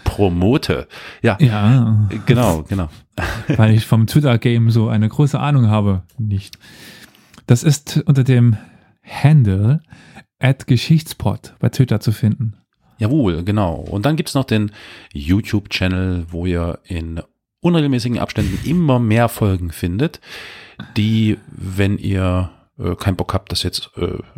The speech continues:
Speaker 1: in dem Player hier auf der Internetseite zu hören oder im Podcatcher, dann eben bei YouTube sehen, Schrägstrich hören könnt. Und das ist der YouTube-Channel Historia Universalis, der Geschichtspodcast.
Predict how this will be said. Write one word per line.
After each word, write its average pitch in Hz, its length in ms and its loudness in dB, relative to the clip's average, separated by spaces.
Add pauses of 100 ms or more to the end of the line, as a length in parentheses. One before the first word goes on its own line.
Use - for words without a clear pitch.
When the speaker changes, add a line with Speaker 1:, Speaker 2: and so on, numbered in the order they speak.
(140)
Speaker 1:
in 90 80 -8
dem 87 160 -8
Player 92 300 -4
hier 98 200 -2
auf - 120 -10
der - 100 -4
Internetseite 98 540 0
zu 98 180 -2
hören 95 200 -2
oder 87 140 -4
im 82 120 -12
Podcatcher, - 540 -10
dann 92 160 -10
eben 87 280 -8
bei - 100 -8
YouTube 104 540 -2
sehen, 104 400 0
Schrägstrich - 500 -4
hören 95 340 0
könnt. 92 440 -8 (840)
Und 87 340 -8
das 82 180 -6
ist - 180 -6
der 90 80 -6
YouTube-Channel 87 520 -10
Historia 98 720 0
Universalis, 92 1300 -2 (500)
der 80 280 -6 (180)
Geschichtspodcast. - 1800 -10